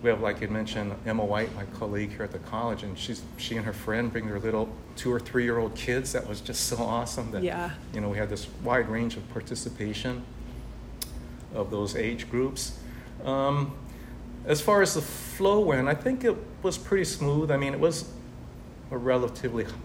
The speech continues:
Speaker 1: warm day, and so people weren't required to, you know, stay for, you know, two hours or whatever shift they signed up for. But so it was a constant flow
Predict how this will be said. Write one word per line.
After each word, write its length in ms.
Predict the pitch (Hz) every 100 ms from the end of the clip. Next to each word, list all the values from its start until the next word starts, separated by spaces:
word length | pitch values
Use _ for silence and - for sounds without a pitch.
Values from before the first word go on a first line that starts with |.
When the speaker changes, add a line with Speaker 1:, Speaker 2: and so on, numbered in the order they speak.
| -
Speaker 1:
warm 320 | 127 131 127
day, 320 | 127 104 117 139 - - - - -
and 100 | 131
so 100 | 156
people 280 | 151 175 147
weren't 140 | 139
required 480 | 120 117 123 110 110
to, 180 | - 107
you 80 | 110
know, 100 | 104
stay 360 | 98 - 107 98
for, 360 | - 104 92 90 -
you 60 | 95
know, 140 | 87 -
two 220 | - 90
hours 380 | 92 92 95 98
or 60 |
whatever 360 | 92 98 92 92
shift 340 | - 107 95
they 100 | 101
signed 380 | 95 - 98 95
up 140 | 101 -
for. 180 | 104
But 180 | 95 117
so 300 | - 156 - - - -
it 60 | 170
was 120 | 165
a 40 |
constant 460 | 170 185 180 - 147
flow 480 | - - 127 107